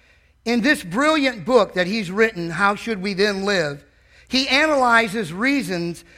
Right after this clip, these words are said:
for modern society's state of affairs and presents these alternatives. Listen closely. There's only three. Number one, always live by Christian ethics.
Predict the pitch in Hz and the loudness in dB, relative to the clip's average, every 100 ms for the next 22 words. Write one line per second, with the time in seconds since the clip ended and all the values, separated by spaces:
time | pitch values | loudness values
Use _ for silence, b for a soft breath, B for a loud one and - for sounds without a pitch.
0 | b - 214 208 233 247 254 240 220 - | b -2 0 4 6 6 2 -4 -8 2
1 | 233 226 214 202 - - 247 277 294 - | 4 6 4 -2 -6 0 2 2 -4 0
2 | 254 190 180 180 - b b b 208 208 | 2 4 0 -4 -12 b b b -2 0
3 | 233 180 311 277 220 - - - b b | -4 0 4 4 0 -8 -18 -20 b b
4 | 151 160 277 285 277 277 220 214 220 214 | -10 -2 2 2 -2 2 2 2 0 -2
5 | 185 - 170 113 - - _ _ _ _ | -2 -2 -4 -4 -14 -20 _ _ _ _
6 | _ - 160 160 - 175 175 214 226 - | _ -12 -10 -10 -4 -2 -2 -4 -6 -8
7 | b b 170 160 160 170 190 - 170 139 | b b -2 -2 -2 -4 -6 -6 -8 -8
8 | - _ _ _ _ _ _ 170 180 180 | -12 _ _ _ _ _ _ -4 -2 0
9 | 180 202 262 262 _ _ _ _ _ 220 | 0 0 0 -4 _ _ _ _ _ 10
10 | 254 294 320 269 208 277 294 214 196 160 | 10 10 6 2 -2 2 4 4 2 4
11 | 185 185 - 254 247 - 254 240 - 226 | 4 4 -4 -2 -2 0 0 0 2 0
12 | 220 185 - - - | 2 0 -2 -18 -20